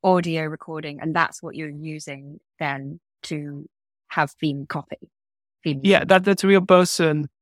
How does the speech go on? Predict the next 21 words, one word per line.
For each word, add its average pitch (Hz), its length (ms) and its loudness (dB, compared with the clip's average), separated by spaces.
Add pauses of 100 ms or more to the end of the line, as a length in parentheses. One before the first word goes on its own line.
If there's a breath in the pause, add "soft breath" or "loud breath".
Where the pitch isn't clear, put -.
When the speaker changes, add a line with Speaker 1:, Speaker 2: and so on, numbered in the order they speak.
(140)
Speaker 2:
extracted - 680 -2
from 139 600 4
either 147 340 -4 (300)
YouTube 147 520 0
or 131 480 0
some 131 260 -2
podcasts. 170 680 -2 (460)
Speaker 1:
Yeah. 147 440 0
Speaker 2:
And 139 260 -6 (920)
this 170 200 2
is 147 80 -4
the 143 100 -4
prompt. 208 440 4 (120)
And 156 180 -2
now 156 300 6
we're 147 180 0
gonna 139 300 0
generate 135 960 -4 (920)
a, 160 60 -4
a 156 220 -4
sentence 180 800 -2